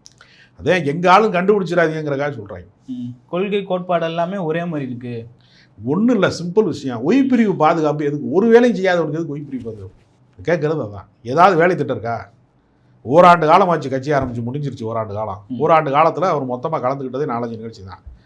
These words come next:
Speaker 2: ம்.
Speaker 1: ஒரு முறை பரந்தூருக்கு வந்தாரு, அதுவும் தேர்தல் பிரச்சார காலத்துல வந்தாரு. ஒரு முறை ஜனநாயக ஷூட்டிங் போனாரு.
Speaker 2: ம்.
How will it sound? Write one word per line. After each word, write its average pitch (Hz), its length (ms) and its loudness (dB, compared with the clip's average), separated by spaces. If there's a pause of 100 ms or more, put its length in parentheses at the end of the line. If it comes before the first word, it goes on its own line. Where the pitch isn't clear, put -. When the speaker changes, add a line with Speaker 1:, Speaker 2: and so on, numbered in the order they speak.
Speaker 2:
ம். 120 260 -10
Speaker 1:
ஒரு 123 160 -8
முறை 131 200 -2
பரந்தூருக்கு 131 500 0
வந்தாரு, 127 140 -2
அதுவும் 147 280 0
தேர்தல் 143 300 -2
பிரச்சார 123 340 -6
காலத்துல 104 300 -12
வந்தாரு. 85 320 -16 (1400)
ஒரு 127 160 -6
முறை 131 180 -2
ஜனநாயக 127 380 -2
ஷூட்டிங் 120 320 -6
போனாரு. 82 420 -18
Speaker 2:
ம். 113 160 -12